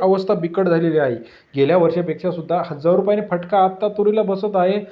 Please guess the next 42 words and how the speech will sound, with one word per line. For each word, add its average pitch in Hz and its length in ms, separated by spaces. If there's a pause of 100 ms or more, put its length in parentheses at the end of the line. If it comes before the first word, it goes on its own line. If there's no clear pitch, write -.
(220)
सरासरी 240 420
पंधरा 226 340
ते 240 80
वीस 233 280
टक्के 202 220
बाजारभाव 180 420
कमी 185 280
असल्यामुळे 180 220 (120)
शेतकऱ्यांमध्ये 208 680
अत्यंत 247 480
नाराजीचा 208 440
सूर 190 220
आहे. 135 140 (420)
कारण 175 260
आपण 220 240
खर्चाचा 214 300
विचार 220 280
करता 190 380
औषधं 190 340
असतील, 175 400
त्याचबरोबर 196 420
फवारे 208 280
असतील, 151 360 (280)
त्याचबरोबर 208 440
कीड 240 180
असेल, 165 280
या 170 120
सर्वांचं 170 380
नियंत्रणासाठी 170 600
तुरीला 185 320
मोठ्या 175 300
प्रमाणात 185 320
खर्च 180 220
आहे. 170 180 (320)
सरकारने 240 420 (140)
योग्य 190 280
वेळी 247 160
जर 247 160
लक्ष 220 220
दिलं 202 220
नाही 202 220
तर 190 80